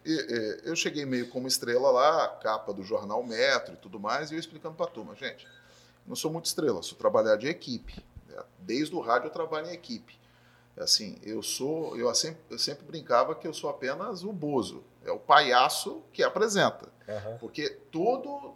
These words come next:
Speaker 1: tem toda uma engrenagem no jornalismo. É, é, tem quem, quem faz a reportagem, quem edita, quem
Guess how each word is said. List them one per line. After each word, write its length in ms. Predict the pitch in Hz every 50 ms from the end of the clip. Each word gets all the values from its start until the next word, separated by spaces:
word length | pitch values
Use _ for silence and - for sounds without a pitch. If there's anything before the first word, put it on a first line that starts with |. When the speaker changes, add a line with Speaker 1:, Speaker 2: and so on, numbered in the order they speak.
| -
Speaker 1:
tem 140 | - 131 117
toda 200 | - 131 131 165
uma 140 | 180 202 233
engrenagem 560 | - - 320 320 240 190 160 143 117 95 95
no 100 | 92 87
jornalismo. 520 | 90 90 87 - 78 - - - - - _ _ _ _ _ _ _ _ _ _ _ _ _ _ _
É, 320 | 101 101 95 90 64 50 - - - _ _ _ 113
é, 80 | 101 92
tem 320 | - - 95 104 110 117
quem, 520 | 117 - - 117 117 117 110 101 87 - - _ _ _ _ _ _ _ _ _ _ _ _ _
quem 380 | _ - 80 78 - - - - - _ _ _
faz 200 | - - - -
a 60 | - 85
reportagem, 960 | 104 98 - 151 - - - 127 123 127 123 120 117 - - - - 120 - -
quem 240 | - 101 98 104 120
edita, 920 | 135 131 - - 113 120 120 113 98 - - - 82 71 64 53 - - _ _ _ - - - - - _
quem 360 | - 101 107 107 98 95 -